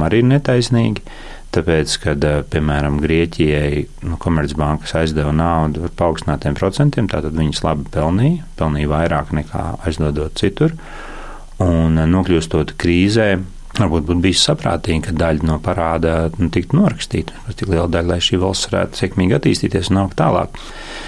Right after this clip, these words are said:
Bet, eh, nu, nebija taisnīgi tas, ka, nu,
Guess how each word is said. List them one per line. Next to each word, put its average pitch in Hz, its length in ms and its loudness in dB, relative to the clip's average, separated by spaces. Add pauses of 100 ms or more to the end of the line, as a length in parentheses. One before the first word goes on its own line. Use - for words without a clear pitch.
(180)
Bet, 92 460 2
eh, 87 640 4
nu, 87 240 2
nebija 85 340 4
taisnīgi 87 720 2
tas, 90 300 0
ka, 85 540 2 (140)
nu, 82 280 0